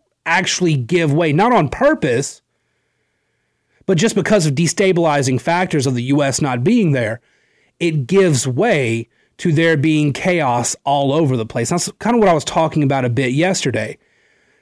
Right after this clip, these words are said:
In order for there to be a proper balance in the world, the U S needs to be on the world stage. The U S and its allies need to be on the world stage to counterbalance what Russia and China in particular are doing.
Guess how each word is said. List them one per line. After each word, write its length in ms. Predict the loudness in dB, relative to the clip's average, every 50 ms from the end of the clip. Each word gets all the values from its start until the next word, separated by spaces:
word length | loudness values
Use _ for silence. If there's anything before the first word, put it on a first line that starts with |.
| _ _ _ _ _ 0
In 180 | 0 0 2
order 360 | 2 2 2 2 2 2 2
for 200 | 0 2 0 0
there 340 | 0 0 0 0 2 0 0
to 180 | 0 -2 -2 -2
be 200 | 0 0 0 -2
a 40 | -2
proper 400 | -4 -2 0 0 0 0 -2 -2
balance 600 | -2 -2 -2 -2 -2 -2 -2 -4 -6 -10 -16 -14 _
in 200 | -2 0 0 2
the 60 | 2
world, 380 | 2 2 2 2 2 2 2 2
the 80 | 0 0
U 280 | 0 2 2 4 4
S 220 | 2 2 0 0 0
needs 240 | 0 2 0 0
to 80 | 0 -2
be 120 | -2 0
on 100 | 0 0
the 60 | 2 2
world 220 | 2 0 0 -2
stage. 280 | -2 -2 -2 -2 -4 -6
The 80 | -6
U 200 | -2 0 2 2
S 160 | 2 0 0
and 100 | 0 -2
its 100 | -2 -2 -4 -4
allies 460 | -2 -2 0 0 0 0 0 0 0
need 200 | 0 0 0 0
to 60 | 0
be 120 | 0 0
on 120 | 0 0 0
the 60 | 0
world 280 | 0 0 0 -2 -2 -4
stage 360 | -4 -2 -2 -2 -2 -2 -4
to 120 | -4 -4 -4
counterbalance 800 | -2 -2 -2 -2 0 0 0 0 0 0 0 -2 -2 -4 -2
what 200 | 0 0 0 0
Russia 540 | -2 -4 -4 -2 -2 -2 -2 -2 -2 -2 0
and 160 | 0 0 -2
China 320 | -2 -4 -4 -4 -2 -2 -2
in 140 | -2 -2
particular 580 | -2 -4 -6 -4 -2 -2 -2 0 0 0 0 0
are 140 | -2 -2 -2
doing. 500 | -2 0 2 2 2 2 0 -6 -14